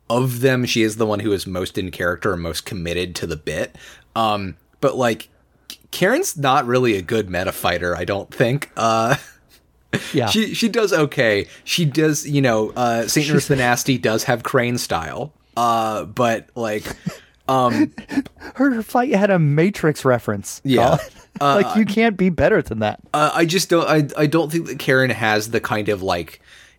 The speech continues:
Speaker 1: even, even though she does clearly has been training to do this and is going to be the future Phantom Thief or Tort or whatever, um, just, like, uh, you
Speaker 2: Yeah.
Speaker 1: know, doesn't really have the exact knack for, uh, the,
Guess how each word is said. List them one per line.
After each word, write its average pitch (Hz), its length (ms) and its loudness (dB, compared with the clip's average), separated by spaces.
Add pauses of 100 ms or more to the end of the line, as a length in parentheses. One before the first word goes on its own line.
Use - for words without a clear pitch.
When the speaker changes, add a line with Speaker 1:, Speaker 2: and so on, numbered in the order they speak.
(140)
Speaker 1:
even, 170 300 2
even 165 300 2
though 156 140 4
she 147 240 2
does 123 380 0
clearly 127 680 2
has 113 260 -2
been 110 200 -2
training 107 460 -2
to 117 100 -4
do 98 240 -6
this 110 240 0
and 104 160 0
is 104 160 -2
going 101 220 -2
to 107 80 -2
be 107 140 0
the 98 120 -4
future 104 400 -2
Phantom 95 320 -2
Thief 98 240 -2
or 101 80 0
Tort 98 320 2
or 101 160 0
whatever, 113 420 0 (460)
um, 123 460 2 (400)
just, 147 360 2
like, 143 440 -2
uh, 135 360 2
you - 160 -6
Speaker 2:
Yeah. 151 40 2
Speaker 1:
know, 123 300 0
doesn't 156 360 0
really 147 300 0
have 117 280 -2
the 117 140 2
exact 101 480 -2
knack 90 460 -4
for, 85 680 -2
uh, 87 300 -2
the, 90 480 -2